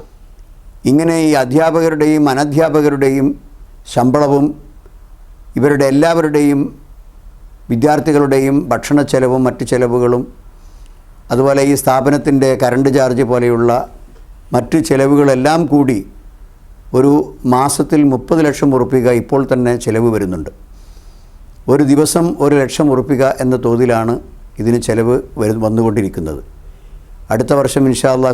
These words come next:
കൂടുതൽ വിദ്യാർത്ഥികൾ രണ്ട് സ്ഥാപനങ്ങളിലും വന്നു ചേരും. അപ്പോൾ നമ്മുടെ ചെലവുകൾ ഇനിയും കൂടുകയാണ്.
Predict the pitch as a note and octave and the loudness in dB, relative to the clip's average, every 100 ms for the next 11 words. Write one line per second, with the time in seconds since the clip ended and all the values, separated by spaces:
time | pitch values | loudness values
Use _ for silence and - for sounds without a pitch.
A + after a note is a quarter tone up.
0 | B2+ B2+ C#3 C#3 C#3+ - - - A2 C3+ | 0 0 2 0 -2 -10 -12 -6 0 0
1 | B2+ C3+ B2+ C3 - B2+ A#2+ C#3 E3+ - | 0 -2 -2 -2 -4 -2 0 0 -2 -4
2 | - B2+ A#2+ C3 B2+ A#2+ A#2+ A#2 G#2+ A2+ | -4 -2 0 0 0 2 0 -2 -2 -2
3 | G2 F#2 F2 - - - - - - - | -2 -4 -6 -14 -20 -20 -20 -20 -20 -20
4 | - - - - - - - E3 E3 D3+ | -20 -20 -20 -20 -16 -8 -2 0 2 0
5 | D3 C#3+ C3 C3 C#3 C#3+ D3 - - - | 0 0 0 2 2 2 0 -4 -16 -18
6 | - B2+ D3 D#3+ E3 - - - - - | -4 0 2 0 -6 -10 -20 -20 -20 -20
7 | - - - - - - C#3 C#3+ A#2+ F#2+ | -20 -20 -20 -20 -16 -2 0 2 2 -2
8 | D2 | -4